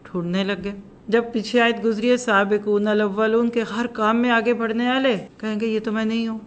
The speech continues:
यानी इतना नेक तो नहीं हूँ कि मैं हर नेकी में ही आगे हूँ।" फिर आगे जाके कुफर वालों की बात पढ़ी कि वो तो बिल्कुल ही कोई अमल ही नहीं करते, कहा, "मैं ये भी नहीं हूँ।"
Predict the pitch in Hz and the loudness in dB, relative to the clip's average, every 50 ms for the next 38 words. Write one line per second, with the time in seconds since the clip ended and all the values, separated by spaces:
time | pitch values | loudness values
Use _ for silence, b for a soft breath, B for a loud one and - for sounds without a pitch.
0 | - - - - - - 214 220 226 233 220 226 - 233 240 233 233 233 233 233 | -18 -20 -20 -20 -4 -2 0 2 2 2 0 0 0 2 2 4 2 2 0 0
1 | - 233 233 240 247 247 254 254 240 247 240 233 240 226 190 214 214 214 214 214 | -2 0 2 2 2 2 2 0 0 0 0 0 0 0 0 0 0 0 0 -2
2 | 202 196 208 233 226 220 240 240 240 226 220 196 208 220 220 214 214 214 - - | -2 -2 -2 -4 -2 -2 0 0 0 0 0 0 0 0 -2 -2 -6 -10 -14 -20
3 | - - 233 220 220 202 208 202 202 214 190 202 190 185 - 190 185 185 180 - | -4 -2 0 2 2 2 0 0 0 0 0 0 -2 -2 -2 -4 -4 -4 -4 -8
4 | - - - - - - 202 190 196 226 220 220 226 226 226 233 226 233 240 240 | -16 -20 -20 -20 -10 -8 -8 -4 -2 -2 0 2 2 2 2 0 0 -2 -2 0
5 | 233 233 233 233 233 - 247 254 269 262 202 B B B B B - - 190 185 | 2 2 0 0 0 0 2 2 2 0 -2 B B B B B -6 -4 -2 0
6 | 185 190 190 196 196 190 185 190 185 185 - 214 208 214 214 220 208 208 196 180 | 0 -2 -2 -2 -4 -2 -2 -4 -4 0 0 0 -2 0 0 0 2 2 2 2
7 | 185 196 196 214 214 240 233 233 254 247 247 247 262 226 190 160 B B B B | 0 0 0 0 0 0 0 0 -2 -4 -2 -2 -4 -4 -4 -4 B B B B
8 | - - 208 214 233 240 196 220 233 220 233 277 262 285 285 285 285 277 262 247 | -8 -6 -4 -2 -2 -2 0 -2 -2 0 0 0 2 2 2 2 2 0 -2 -4